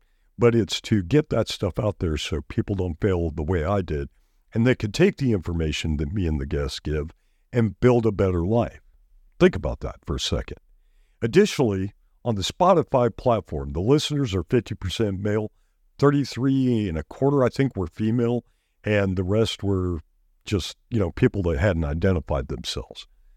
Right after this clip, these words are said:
you know, kinda like those perverts that stalk you on the internet. So when we look at that, you know, uh, one of the things Spotify said at the end of the year is like, you know, "Look at this information,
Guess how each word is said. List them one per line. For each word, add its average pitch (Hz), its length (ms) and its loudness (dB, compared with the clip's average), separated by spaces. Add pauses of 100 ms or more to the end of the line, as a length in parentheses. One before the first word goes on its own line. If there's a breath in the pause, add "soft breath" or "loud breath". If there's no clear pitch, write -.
(180)
you 90 80 -2
know, 85 180 -2
kinda 110 260 2
like 95 260 0
those 90 220 -2
perverts 76 580 0
that 73 260 -4
stalk - 380 0
you 76 80 0
on 65 140 -2
the 67 140 -2
internet. 65 340 -8 (840)
So 107 360 2 (800)
when 117 260 4
we 98 80 0
look 156 280 4
at 113 100 -4
that, 92 360 0
you 110 140 -2
know, 92 260 0 (580)
uh, 87 260 -2
one 123 240 4
of 110 100 2
the 90 60 -14
things 107 260 4
Spotify 104 560 0
said 101 260 0
at 85 100 -12
the 98 140 -2
end 92 120 -2
of 90 60 -2
the 104 60 -2
year 101 160 0
is 76 100 -2
like, 82 180 -4
you 156 140 0
know, 113 80 4
"Look 165 220 2
at - 80 -18
this 160 220 -2
information, 95 720 -2